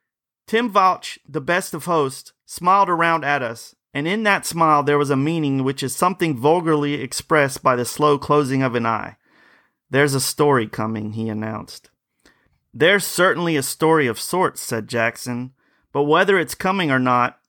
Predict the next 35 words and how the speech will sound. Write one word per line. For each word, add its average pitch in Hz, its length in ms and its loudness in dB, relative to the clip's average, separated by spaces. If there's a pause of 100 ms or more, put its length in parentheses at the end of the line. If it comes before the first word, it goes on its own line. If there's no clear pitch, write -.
(380)
he 156 200 -8
paused 131 440 0
and 117 160 -6
shrugged 117 360 -8
his 107 100 -10
shoulders. - 560 -8 (800)
"Well, 151 140 0
you're 196 160 2
going 254 220 0
to 220 80 2
pay 208 240 2
a 175 60 2
forfeit 196 500 0
instead 151 300 -4
of 139 120 -4
playing? 220 480 -4 (640)
Please, 190 560 -2 (240)
but 160 100 -4
have 214 180 2
a 208 100 4
heart 202 260 2
and 151 100 -4
let 170 140 -4
me 185 100 -8
down 170 320 -2
lightly. 123 480 -4 (320)
It's - 240 -8
not 208 240 -2
just 190 240 -4
a 160 60 -4
sheer 180 280 -4
cussedness 147 760 -6
on 131 200 -4
my 131 220 -4
part." 107 380 -12